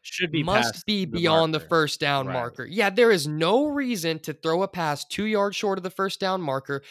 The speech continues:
Speaker 2: and risk getting lit up and stopped right there and turning it over on downs. I mean, I'd rather have an incomplete pass or interception than that.
Speaker 1: Well, the, the blame was on Dalton Schultz, who came in for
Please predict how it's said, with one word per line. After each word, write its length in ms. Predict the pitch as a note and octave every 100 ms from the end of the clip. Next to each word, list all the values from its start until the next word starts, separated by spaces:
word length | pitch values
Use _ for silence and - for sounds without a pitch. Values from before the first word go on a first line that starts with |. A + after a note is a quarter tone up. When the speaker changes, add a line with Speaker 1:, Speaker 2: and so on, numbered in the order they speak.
| -
Speaker 2:
and 220 | - E3 D3+
risk 300 | G3 G3+ -
getting 360 | F#3+ F#3 E3+
lit 160 | D#3+ F3+
up 180 | F3+ -
and 100 | D#3+
stopped 380 | - G3 A3+ -
right 180 | C3+ -
there 160 | D3
and 80 | D3
turning 240 | C#3+ E3+ E3
it 80 |
over 240 | E3 E3+ F3
on 140 | F3
downs. 360 | E3 G3+ A3 C#3
I 80 | E3+
mean, 120 | F3+ - -
I'd 140 | G3+
rather 200 | G#3+ A3
have 180 | G3+ G#3+
an 60 | G3+
incomplete 500 | F#3 G3 F3+ F#3 -
pass 260 | F#3 F#3
or 80 | F#3+
interception 640 | F3+ F3 E3+ F#3+ G#3 A#3 F3+
than 160 | B2
that. 100 | A#2
Speaker 1:
Well, 120 | B2+
the, 160 | B2+ B2+ B2 -
the 100 | B2+
blame 400 | C3 D3+ E3 E3
was 140 | C3
on 220 | C3 A#2+
Dalton 340 | A2 A#2+ B2 A2
Schultz, 720 | - - B2 B2 A2 - -
who 640 | - A#2 A2+ G#2+ G#2 G2 -
came 320 | C3+ B2 A#2
in 220 | A#2 A#2
for 400 | - A2+ G#2+ G2+